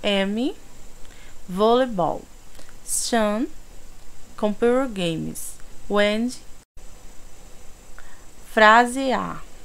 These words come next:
"I love computer games." Frase B, "I don't like tennis." Frase C,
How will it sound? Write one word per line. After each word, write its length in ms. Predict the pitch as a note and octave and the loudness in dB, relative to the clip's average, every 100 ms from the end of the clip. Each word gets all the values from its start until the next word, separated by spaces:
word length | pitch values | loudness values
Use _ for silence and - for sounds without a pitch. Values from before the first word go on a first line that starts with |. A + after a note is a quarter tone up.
| - - - | -14 -12 -4
"I 180 | - F3+ | 0 2
love 340 | F3+ F#3+ G#3 | 4 2 0
computer 520 | - A#3 G#3 A3 G#3+ A#3 | -2 -2 -2 -2 -2 -2
games." 720 | F3+ E3 - - - - - - - - - - | -4 -6 -6 -8 -6 -6 -8 -8 -10 -8 -8 -8
Frase 400 | - G3+ G#3+ A3+ | 4 6 6 2
B, 360 | B3 F#3 D#3 - - | -2 -2 -2 -4 -2
"I 140 | - E3 | 0 0
don't 420 | F3+ G#3+ - A#3 | 0 -2 -4 0
like 240 | G3 G3 - - | 2 2 -4 -6
tennis." 600 | G3 F3+ E3 E3 - - - - - - | -4 -2 -4 -6 -8 -10 -14 -14 -14 4
Frase 360 | G3 F3 F3 | 6 6 4
C, 420 | F#3+ - A#3 B3+ | -4 2 2 2